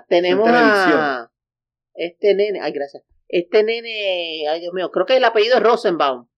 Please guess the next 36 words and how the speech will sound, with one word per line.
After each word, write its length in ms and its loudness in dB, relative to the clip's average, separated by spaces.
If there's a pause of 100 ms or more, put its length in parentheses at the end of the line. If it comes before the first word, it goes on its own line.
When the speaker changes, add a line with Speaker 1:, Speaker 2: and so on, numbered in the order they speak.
(300)
Speaker 2:
que 100 2
Speaker 1:
Ujú. 80 6
Speaker 2:
hacía 260 2
del 160 2
Lex 220 0
Luthor 360 0
en 160 0
la 120 2
serie 260 0
de 100 -2
Smallville. 500 -2 (1600)
Tenemos 400 2
al 220 -2
gran, 420 -2
al 160 0
Speaker 1:
Sí. 80 -6
Speaker 2:
granddaddy 520 2
of 100 -4
them 160 2
all, 300 0 (120)
al, 240 0
al, 200 0
al 200 -2
que 120 -4
todo 180 -2
el 80 0
mundo 240 -4
emula 460 0
en 160 -4
una 180 0
forma 220 0
o 40 -4
de 60 2
otra, 200 0
que 120 -4
es 80 -6